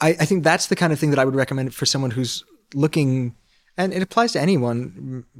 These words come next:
you know, any gender, anyone who is interested in, like, really exploring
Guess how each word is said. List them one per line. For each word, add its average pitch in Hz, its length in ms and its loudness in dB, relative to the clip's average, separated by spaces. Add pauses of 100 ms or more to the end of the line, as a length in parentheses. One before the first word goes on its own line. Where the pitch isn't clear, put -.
you 131 60 0
know, 117 120 -2
any 131 180 0
gender, 139 380 0
anyone 135 360 0
who 123 340 -4 (140)
is 165 160 -4
interested 131 360 -2
in, 123 120 -2
like, 117 180 -4 (100)
really 139 280 2
exploring 127 800 2